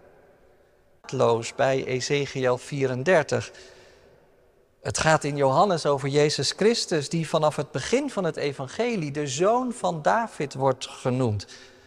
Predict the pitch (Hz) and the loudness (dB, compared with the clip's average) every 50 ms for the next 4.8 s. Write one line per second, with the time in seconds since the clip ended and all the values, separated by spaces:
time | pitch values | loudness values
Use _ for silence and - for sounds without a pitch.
0 | _ _ _ _ _ _ - 151 160 - 202 208 - - 180 160 - - 156 139 | _ _ _ _ _ _ 0 0 4 4 4 2 4 0 -2 -2 -2 -4 -6 0
1 | - - 214 220 220 208 180 147 135 123 117 120 - - - - - - - - | 4 6 6 6 6 4 2 0 -2 -2 -4 -6 -8 -12 -18 -20 -20 -18 -8 -6
2 | 156 151 104 160 220 240 233 - - 202 - - 170 147 139 131 123 123 123 123 | -4 0 2 6 6 6 4 4 0 -2 2 4 4 4 4 4 0 -2 -2 -2
3 | 127 131 151 156 151 147 131 120 131 165 208 220 202 202 185 160 151 - - - | -2 -2 -2 -2 0 0 0 4 6 6 6 6 4 2 2 2 0 0 4 6
4 | 147 135 127 117 110 107 107 104 98 101 95 98 95 101 110 | 6 6 6 4 2 0 0 -2 -2 -4 -4 -4 -6 -6 -10